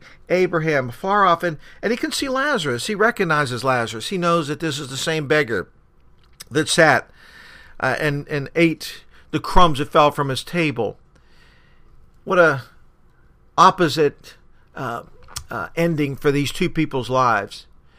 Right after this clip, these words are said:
Here's a beggar that had nothing, and now he has everything.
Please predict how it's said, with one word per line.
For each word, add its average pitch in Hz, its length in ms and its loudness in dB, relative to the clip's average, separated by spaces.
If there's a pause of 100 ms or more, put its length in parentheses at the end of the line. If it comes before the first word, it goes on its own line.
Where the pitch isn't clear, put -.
(540)
Here's 185 260 2
a 156 40 -4
beggar 160 320 4
that 147 140 2
had 143 260 0
nothing, 156 420 2
and 135 80 -4
now 156 160 2
he 196 80 0
has 180 180 0
everything. 165 680 0